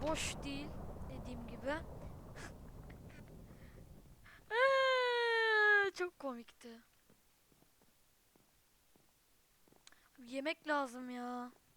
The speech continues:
Kendine amına. Kendime zarar gelmez. Ge-,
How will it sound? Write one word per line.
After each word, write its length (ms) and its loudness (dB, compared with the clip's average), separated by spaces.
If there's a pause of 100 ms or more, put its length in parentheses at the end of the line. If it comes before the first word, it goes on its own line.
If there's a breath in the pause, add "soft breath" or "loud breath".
(920)
Kendine 580 -4
amına. 320 -10 (2250)
Kendime 400 -8
zarar 300 -8
gelmez. 500 -4 (120)
Ge-, 180 -10